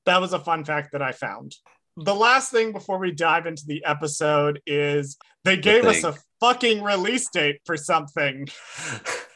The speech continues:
Speaker 2: Oh, wow. It's almost like we can plan out our, some of our year now.
Speaker 1: It's almost like we can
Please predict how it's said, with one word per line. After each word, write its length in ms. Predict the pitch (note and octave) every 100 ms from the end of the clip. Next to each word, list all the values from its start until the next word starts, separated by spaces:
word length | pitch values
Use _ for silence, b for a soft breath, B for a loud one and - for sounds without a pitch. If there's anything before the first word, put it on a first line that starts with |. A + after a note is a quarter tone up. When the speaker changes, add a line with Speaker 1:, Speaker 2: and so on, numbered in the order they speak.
| B _ _ - _ _
Speaker 2:
Oh, 220 | F3+ F3
wow. 380 | E3+ F#3 A2+ A2
It's 160 | B2 D3
almost 220 | E3+ D#3+
like 120 | D3
we 120 | C3
can 240 | C#3 B2+ B2
plan 400 | - C3+ C#3+ C#3+
out 200 | D3 C#3+
our, 160 | C#3
some 180 | - G2
of 120 | D#3+
our 140 | D3 C#3+
year 260 | E3 G#3+
now. 360 | A#2 E2+ G2+ -
Speaker 1:
It's 220 | C4+ C#4+
almost 400 | D4+ C#4+ D4+ D4 D4+
like 220 | C4+ B3+
we 160 | B3+
can 200 | A#3+ B3